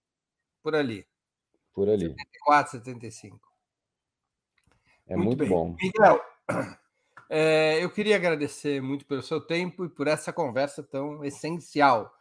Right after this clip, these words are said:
Speaker 1: Muito obrigado por outra vez ter aceito o nosso convite.
Speaker 2: Obrigado, um grande prazer estar aqui de novo, Breno. Um forte abraço pra você, pra todas e todos. Um bom fim de ano e espero que nos encontramos em melhor situação política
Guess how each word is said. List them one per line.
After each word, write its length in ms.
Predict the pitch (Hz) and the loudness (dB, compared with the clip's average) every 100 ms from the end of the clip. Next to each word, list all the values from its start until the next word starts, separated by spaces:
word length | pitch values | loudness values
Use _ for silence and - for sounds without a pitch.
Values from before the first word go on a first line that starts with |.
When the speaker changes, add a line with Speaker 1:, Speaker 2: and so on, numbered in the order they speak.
| _ _ - | _ _ -16
Speaker 1:
Muito 160 | 165 | -6
obrigado 540 | 202 208 185 220 196 165 | -2 0 8 8 6 -4
por 140 | 196 | -4
outra 200 | 190 185 | -2 -2
vez 440 | 156 180 185 - | 0 -2 -4 -8
ter 180 | - 190 | -12 -8
aceito 380 | 180 - 165 - | -8 -8 -12 -6
o 60 | 170 | -8
nosso 160 | - | -6
convite. 540 | 185 160 135 135 - _ _ _ _ _ - _ _ - | -4 -2 -2 -6 -10 _ _ _ _ _ -20 _ _ -10
Speaker 2:
Obrigado, 600 | 101 110 98 117 135 139 | -2 4 8 10 8 6
um 60 | |
grande 240 | 113 123 123 | 2 0 2
prazer 280 | 120 110 120 | 2 2 0
estar 200 | - 110 | 2 -2
aqui 140 | 110 | 0
de 100 | 101 | -2
novo, 320 | 101 117 139 | 2 4 4
Breno. 400 | 131 123 135 147 | 2 2 2 0
Um 60 | 135 | -2
forte 260 | - 113 117 | -2 0 0
abraço 320 | 104 110 - | 4 4 4
pra 100 | 110 | 0
você, 580 | 104 101 - 113 139 151 | 0 -2 0 4 6 4
pra 120 | 107 | -2
todas 320 | 101 120 107 | -2 -2 -2
e 40 | 101 | -6
todos. 560 | - 107 127 147 - - | 4 6 6 2 -8 -8
Um 80 | |
bom 160 | 95 117 | 4 4
fim 160 | 131 131 | 6 4
de 140 | 113 | 6
ano 420 | 110 131 147 165 - _ _ _ - | 8 10 8 4 -6 _ _ _ -8
e 140 | 107 | -4
espero 880 | 107 - 110 117 123 127 127 104 104 | -4 2 6 8 8 6 4 0 -4
que 80 | - | -2
nos 140 | 123 120 | 0 2
encontramos 540 | 131 120 123 135 127 | 2 2 4 4 4
em 80 | 127 | 2
melhor 380 | 123 120 123 135 | 4 6 8 6
situação 560 | - 131 127 135 135 | 6 4 6 6 6
política 960 | 131 160 139 156 160 - - 107 95 | 6 8 8 8 2 -2 0 2 2